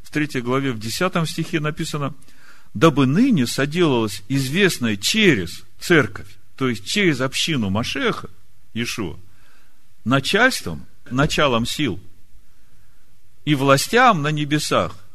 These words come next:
многоразличная премудрость Божия". Ефесянам три десять. Слышите? Вот сейчас,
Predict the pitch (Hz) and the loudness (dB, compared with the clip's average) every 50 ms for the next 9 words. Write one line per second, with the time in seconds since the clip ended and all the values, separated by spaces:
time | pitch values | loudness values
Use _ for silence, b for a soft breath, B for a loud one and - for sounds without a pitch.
0 | - - - - - - - - - - - - - - - - - - 110 139 | -12 -12 -14 -14 -14 -12 -12 -12 -12 -12 -12 -12 -12 -12 -12 -12 -10 -6 0 0
1 | 160 160 139 147 135 123 120 110 107 127 196 254 277 262 - - 139 127 113 98 | 2 2 4 4 4 4 2 2 0 0 0 0 2 0 0 -2 -2 -2 -2 -2
2 | - 113 127 175 220 208 196 180 147 135 139 135 120 90 85 82 78 92 120 135 | -4 -4 -4 -2 -2 0 0 0 0 0 -2 -2 -2 -2 -4 -6 -4 -4 -4 -2
3 | - 147 139 - 214 214 202 185 160 131 - 147 156 139 131 131 107 - - - | -2 -4 -2 0 0 0 2 0 -2 -2 -2 -4 -4 -2 -2 -2 -2 -4 -6 -8
4 | - - - - - - - - - - - - - - - - - - - - | -10 -12 -12 -12 -12 -12 -12 -12 -12 -12 -12 -12 -12 -12 -12 -12 -12 -12 -12 -12
5 | - - - - - - - - - - - - - - - - - - 170 202 | -12 -12 -12 -12 -12 -12 -12 -12 -12 -12 -12 -12 -12 -12 -12 -12 -10 -6 -4 -4
6 | 220 - 147 104 - - - - - - - - - - - - - - - - | -4 -4 -6 -8 -8 -12 -12 -12 -12 -12 -12 -12 -12 -12 -12 -12 -12 -12 -12 -12
7 | - - - - - - - - - - - - - - - - - - - - | -12 -12 -12 -12 -12 -12 -12 -12 -12 -12 -12 -12 -12 -12 -12 -12 -12 -12 -12 -12
8 | - - - - - - - - - - - - - - - - - - - - | -12 -12 -12 -12 -12 -12 -12 -12 -12 -12 -12 -12 -12 -12 -12 -12 -12 -12 -6 -4
9 | 156 151 - - - - - - - - 170 170 - - 240 226 185 131 92 - | -4 -4 -4 -10 -12 -12 -12 -10 -6 -4 -4 -2 0 2 6 6 6 6 6 2
10 | - - - - | -2 -8 -10 -10